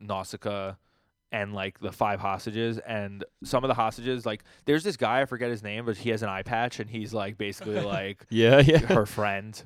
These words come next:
Speaker 1: Like, like, he loves her, but, like, in a way that's, like, like, he, you know, he's like, "You're my princess, like, the princess of my, like, uh, you know, home place. Like,
Speaker 2: He's
Speaker 1: I love
Speaker 2: like a
Speaker 1: you."
Speaker 2: fanboy, yeah.
Speaker 1: Yeah, exactly.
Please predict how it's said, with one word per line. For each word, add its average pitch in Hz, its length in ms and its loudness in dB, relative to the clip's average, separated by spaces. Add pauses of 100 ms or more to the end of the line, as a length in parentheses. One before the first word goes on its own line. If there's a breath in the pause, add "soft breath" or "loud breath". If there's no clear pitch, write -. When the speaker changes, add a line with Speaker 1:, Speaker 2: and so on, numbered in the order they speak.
(120)
Speaker 1:
Like, 98 400 -6
like, 107 240 -4
he 135 140 -2
loves 104 320 0
her, 113 220 0
but, 107 140 -2
like, 98 280 -10 (200)
in 120 120 -6
a 104 60 -2
way 101 260 -2
that's, 92 260 -10
like, 92 380 -10 (640)
like, 92 200 -4 (240)
he, 101 400 -12 (140)
you 123 120 -6
know, 101 100 -4
he's 95 140 -8
like, 98 160 -10
"You're 160 80 2
my 156 100 -10
princess, 175 480 -10
like, 123 140 -10
the - 60 -8
princess 147 280 -10
of 139 100 -10
my, 139 200 -6 (180)
like, 123 300 -2
uh, 113 320 0 (420)
you 120 120 -8
know, 110 280 -6 (160)
home 147 240 -6
place. 120 300 -4
Like, 104 100 -6
Speaker 2:
He's 110 120 0
Speaker 1:
I 120 40 -2
love 120 80 0
Speaker 2:
like 110 80 0
a 101 40 -6
Speaker 1:
you." 95 40 -6
Speaker 2:
fanboy, 87 580 -2
yeah. 85 160 -4
Speaker 1:
Yeah, 127 220 2
exactly. 107 480 -6